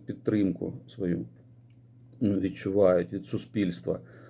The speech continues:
Е, але справа в тому, що три з половиною роки цього не було в столиці. Це дикунство, а це від місцевої влади, тому що мерії дають команди, якщо що, комунальним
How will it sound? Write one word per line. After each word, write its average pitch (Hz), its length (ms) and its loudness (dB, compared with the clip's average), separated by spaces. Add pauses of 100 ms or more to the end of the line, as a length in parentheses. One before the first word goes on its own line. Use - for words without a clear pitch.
(500)
Е, 107 260 6
але 131 180 10
справа 139 280 8
в 135 40 0
тому, 143 220 6
що 127 160 4
три 127 220 0
з 127 60 -6
половиною 127 360 6
роки 123 280 4
цього 127 300 6
не 127 80 8
було 117 260 6
в 113 80 0
столиці. 120 680 6 (260)
Це 180 140 2
дикунство, 139 720 4
а 117 100 8
це 143 420 6
від 127 260 0
місцевої 135 480 6
влади, 98 320 6
тому 120 240 4
що 123 320 6 (480)
мерії 113 400 10
дають 107 360 4
команди, 104 440 4
якщо 92 240 2
що, - 280 0
комунальним 131 760 6